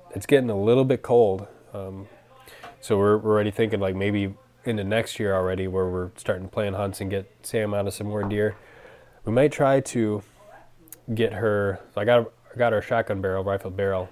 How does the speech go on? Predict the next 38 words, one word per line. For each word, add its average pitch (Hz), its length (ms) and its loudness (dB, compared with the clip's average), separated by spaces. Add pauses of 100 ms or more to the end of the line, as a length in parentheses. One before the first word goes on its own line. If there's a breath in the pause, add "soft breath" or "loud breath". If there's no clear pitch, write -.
We 101 60 -10
might 107 160 0
try 120 120 2
and 113 80 0
get 117 80 0
that 107 140 -4
thing 101 140 -2
sighted 104 360 0
in 104 120 -2
for - 120 -2
the 98 80 -2
Wisconsin 107 520 -2
season 90 300 -10
if 92 100 -10
we 101 80 -2
have 92 120 -4
time, 98 380 -2 (1160 loud breath)
'cause 110 120 0
that 113 80 6
would 120 80 4
be 110 80 -2
super 101 260 -4
cool 95 240 -2
if - 180 -10
she's 107 240 -6
able 95 120 -2
to 95 80 -4
get 95 100 -2
out 95 160 -2
for - 80 -10
that. 95 300 -4 (220)
She - 140 -8
just 101 120 -8
hasn't 92 280 -2
shot 95 220 -2
a 90 40 -4
gun 95 260 -2
really 92 280 -2